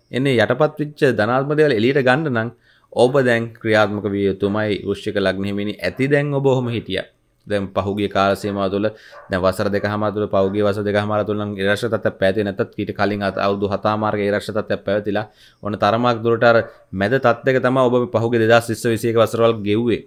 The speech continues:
ඉතින් ඒත් එක්ක රටට තුළ බලපාපු කාරණාත් එක්ක ඔබට මහා ලොකුවට එළියට එන්න ලොකු හැකියාවක් ලැබුණ නැහැ. හැබැයි මෙන්න මේ වසර හරි ප්‍රබල වසරක් ඔබට.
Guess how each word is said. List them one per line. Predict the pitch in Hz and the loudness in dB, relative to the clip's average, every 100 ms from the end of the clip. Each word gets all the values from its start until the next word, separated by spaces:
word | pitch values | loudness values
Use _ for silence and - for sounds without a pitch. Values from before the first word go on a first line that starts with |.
| _ - | _ -20
ඉතින් | - 107 107 | -8 -4 -2
ඒත් | 101 101 | -2 0
එක්ක | 107 | 0
රටට | 98 95 101 | 0 0 -2
තුළ | 110 107 | 0 0
බලපාපු | 110 104 104 101 98 | 2 2 4 2 0
කාරණාත් | 104 101 104 104 - | 0 0 0 -4 -4
එක්ක | 98 - | -6 0
ඔබට | 120 104 107 117 | 0 2 2 2
මහා | 101 95 117 127 135 | 2 -4 -2 2 4
ලොකුවට | 120 110 139 135 | 4 2 0 0
එළියට | 104 120 127 | 2 0 0
එන්න | 135 135 117 - - | 0 0 0 -8 -12
ලොකු | - 101 151 | -6 -4 -2
හැකියාවක් | 147 139 143 139 139 135 | -2 0 2 4 4 2
ලැබුණ | 131 143 123 | 2 0 0
නැහැ. | 120 127 87 _ _ _ | -2 -4 -6 _ _ _
හැබැයි | 170 180 156 110 | 0 4 4 4
මෙන්න | 113 143 139 | 0 0 0
මේ | 143 139 | 2 4
වසර | 113 - 190 156 | 4 2 0 0
හරි | 139 151 160 98 - _ _ _ _ - | 0 0 0 -2 -8 _ _ _ _ 0
ප්‍රබල | 117 139 131 | 2 6 6
වසරක් | 113 127 123 - | 4 4 -2 0
ඔබට. | 98 92 - | -2 -2 -4